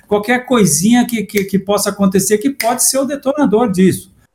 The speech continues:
A gente sabe que, por outro lado, tem forças poderosas que estão trabalhando pra que isso não aconteça nesse ano, porque nós vamos ter eleições nos Estados Unidos,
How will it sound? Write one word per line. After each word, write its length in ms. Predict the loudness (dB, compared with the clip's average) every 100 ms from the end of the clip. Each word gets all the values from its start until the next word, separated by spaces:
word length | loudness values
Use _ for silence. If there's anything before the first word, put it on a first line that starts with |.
| -20 -6
A 60 | 0
gente 220 | 2 4
sabe 260 | 2 0 0
que, 80 |
por 180 | 2 4
outro 160 | 2 2
lado, 240 | 2 2
tem 160 | 2 0
forças 600 | 0 4 4 4 -2 -6
poderosas 880 | -2 0 2 2 2 2 0 -4 -4
que 100 | -4
estão 180 | -2
trabalhando 640 | -2 -2 0 0 2 2 0
pra 140 | -2
que 160 | 0 0
isso 180 | 2 2
não 160 | 2
aconteça 540 | 2 -2 0 0 0 -2
nesse 300 | -2 0 0
ano, 260 | 2 2
porque 140 | 0 -2
nós 120 | -2
vamos 160 | 0
ter 100 | 0
eleições 520 | 2 2 0 0 2 4
nos 140 | 2
Estados 240 | 0 -4
Unidos, 520 | -2 0 0 0 -10